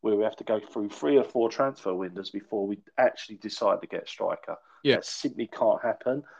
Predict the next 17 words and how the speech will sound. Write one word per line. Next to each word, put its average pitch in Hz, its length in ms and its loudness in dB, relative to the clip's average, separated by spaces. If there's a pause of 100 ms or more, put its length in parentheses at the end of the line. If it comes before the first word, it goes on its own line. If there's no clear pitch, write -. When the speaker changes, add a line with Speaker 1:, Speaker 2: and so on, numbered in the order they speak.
(220)
Speaker 1:
and 104 160 0
we 104 160 -8
need 110 400 -4
the 110 80 -6
striker 107 600 2
in, 113 420 -2 (600)
a - 60 0
proven 131 540 4
striker. - 420 -4
It - 120 -8
needs 110 280 -6
to - 60 -20
come 98 240 -2
in 90 260 -10 (500)
before 104 380 -2
the 92 100 -4
window 87 320 -6